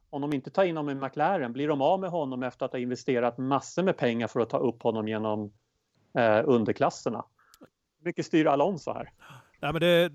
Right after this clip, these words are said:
Speaker 2: det finns ju alltid en möjlighet för de här teamen att kanske i det här läget hjälpa ett team som Williams genom att, eh, sätta Lando Norris i,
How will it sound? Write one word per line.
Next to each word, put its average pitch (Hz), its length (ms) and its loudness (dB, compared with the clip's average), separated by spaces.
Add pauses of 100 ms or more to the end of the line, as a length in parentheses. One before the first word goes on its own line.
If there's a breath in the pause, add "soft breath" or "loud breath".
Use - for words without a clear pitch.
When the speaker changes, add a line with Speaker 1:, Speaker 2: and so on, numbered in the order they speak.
(280)
Speaker 2:
det 175 140 -8
finns 165 240 0
ju 185 40 4
alltid 180 240 0
en 170 60 -2
möjlighet 135 480 0
för - 100 -6
de 120 100 -4
här 120 100 -4
teamen 131 440 -10
att 123 160 -12
kanske 120 520 -10 (920 soft breath)
i 196 80 0
det 175 100 2
här 143 140 2
läget 123 340 -4 (280)
hjälpa 160 360 0
ett 131 60 -4
team 143 240 -4
som 131 220 -6
Williams 131 540 -10 (880)
genom 139 320 -4
att, - 280 -6
eh, 135 520 -2
sätta 127 460 -4
Lando 131 340 -6
Norris 127 480 -6
i, 139 40 -6